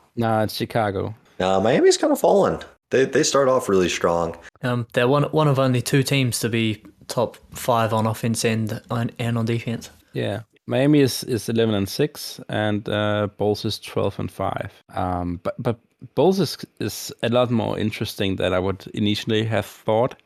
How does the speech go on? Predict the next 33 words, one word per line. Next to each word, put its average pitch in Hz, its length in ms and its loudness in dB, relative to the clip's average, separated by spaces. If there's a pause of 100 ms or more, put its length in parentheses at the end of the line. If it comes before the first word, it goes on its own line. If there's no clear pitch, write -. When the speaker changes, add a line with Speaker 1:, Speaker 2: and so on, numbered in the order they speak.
(160)
Speaker 1:
I 110 60 -6
mean, 107 240 0 (400)
no-, 120 280 0
none 131 260 2
of - 120 0
us 113 300 0
were 90 120 0
really, 92 460 -2 (220)
uh, 87 300 -4 (180)
in 107 140 0
on 98 120 0
this - 340 -4 (100)
new 98 360 0
Speaker 3:
No. 110 160 0
Speaker 1:
squad. 107 380 0 (400)
Speaker 3:
Way 131 260 0
wrong. 110 420 -2 (720)
Speaker 1:
Yeah, 107 480 2 (120)
I 104 100 -2
mean, 110 440 2
uh, 101 100 -2 (160)
it's - 240 -10 (180)
probably, 110 220 2
like, 95 260 0
everyone 104 440 0
is - 240 -6
wrong, 104 420 -2 (260)
other 107 200 -2
than 98 200 0
Speaker 3:
Yeah. 95 60 0
Speaker 1:
some, 98 300 -2 (280)
uh, 92 260 -2
like, 95 440 -2